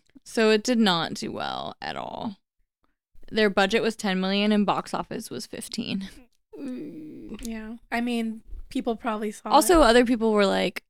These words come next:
Speaker 1: Star Wars was still out, Little Women. There was all these other, like,
Speaker 3: There's a lot of good stuff in
Speaker 1: Cats. Can I? <laughs>
Speaker 3: there. I was, those are all the movies that ranked in my head I should have left. <laughs>
Speaker 2: They did not do good marketing this movie either, though. I didn't see anything
Speaker 1: I
Speaker 2: for
Speaker 1: only
Speaker 2: it
Speaker 1: saw,
Speaker 2: besides the
Speaker 1: like, w-,
Speaker 2: trailer.
Speaker 1: yeah, just one trailer.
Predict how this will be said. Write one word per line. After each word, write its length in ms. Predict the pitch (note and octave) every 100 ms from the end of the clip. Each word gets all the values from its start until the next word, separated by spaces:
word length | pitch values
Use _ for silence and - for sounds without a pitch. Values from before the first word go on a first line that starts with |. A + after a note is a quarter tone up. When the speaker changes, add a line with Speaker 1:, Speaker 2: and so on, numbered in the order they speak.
| -
Speaker 1:
Star 300 | - F#3 F3
Wars 260 | E3+ F3
was 120 | F#3 E3+
still 260 | - D#3+
out, 600 | D#3 D3+ D3+ D3+ D3+ D#3
Little 260 | G#3 G3+ F3+
Women. 580 | E3+ D#3 D#3 D3+ D3+ D#3
There 60 | E3
was 100 | F#3
all 80 |
these 160 | F#3 F3+
other, 280 | F#2+ D3 C#3
like, 360 | B2 G#2+ G#2+ - _
Speaker 3:
There's 140 | A3+ A3+
a 40 |
lot 120 | A3+
of 80 | G#3+
good 120 | A3
stuff 220 | - G3+ G3
in 60 | G3
Speaker 1:
Cats. 640 | G#3+ E3 E3 G3+ - -
Can 160 | B3+
I? 100 | G#3
<laughs> 280 | D#4+ - -
Speaker 3:
there. 140 | G#4+ C#4
I 60 | D4+
was, 80 | E4
those 200 | - C#4+
are 80 | D#4+
all 140 | C#4+ C#4
the 60 |
movies 200 | C#4 C4
that 160 | D4+ B3+
ranked 220 | A#3+ A#3+
in 60 | B3
my 80 | A#3
head 160 | A3
I 80 | G3+
should 180 | G3 G#3+
have 160 | G3 G3+
left. 360 | F#3 F#3 G3+
<laughs> 140 | A3+ -
Speaker 2:
They 180 | A#3+ C#4
did 180 | G4+
not 200 | G#4 G#4+
do 140 | G4 F4+
good 220 | D#4+ C#4
marketing 560 | A3+ A3 D#4+ E4+ A3 F#3
this 180 | F3+ -
movie 240 | F#3+ F3 F3 A3
either, 200 | C4 F3
though. 180 | D#3+ D#3
I 120 | E3+
didn't 180 | A#3+ G#3+
see 180 | - F3
anything 400 | G#3+ G3+ D#3+ D3
Speaker 1:
I 60 |
Speaker 2:
for 60 | G#3+
Speaker 1:
only 100 | A#3
Speaker 2:
it 40 | D4
Speaker 1:
saw, 260 | D4+ D4
Speaker 2:
besides 80 | C#4+
the 40 | C4
Speaker 1:
like, 160 | A#3
w-, 200 | G#3+ G3
Speaker 2:
trailer. 180 | G3 D3
Speaker 1:
yeah, 260 | A3+ G3+ F#3+
just 220 | G#3+ -
one 240 | F#3+ G3
trailer. 640 | F#3+ F#3 F#3 F3+ - -